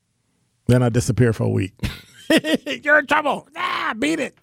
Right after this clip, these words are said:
So, I, well, well, then why didn't, eh,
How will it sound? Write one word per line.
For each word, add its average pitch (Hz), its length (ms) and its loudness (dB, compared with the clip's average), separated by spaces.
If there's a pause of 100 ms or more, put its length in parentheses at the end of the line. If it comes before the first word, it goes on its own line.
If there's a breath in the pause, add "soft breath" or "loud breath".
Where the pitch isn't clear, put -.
(520 soft breath)
So, 127 460 2 (880)
I, 143 260 -2
well, 165 160 0
well, 214 160 6
then 226 140 4
why 254 160 4
didn't, 277 360 -4
eh, 101 600 -2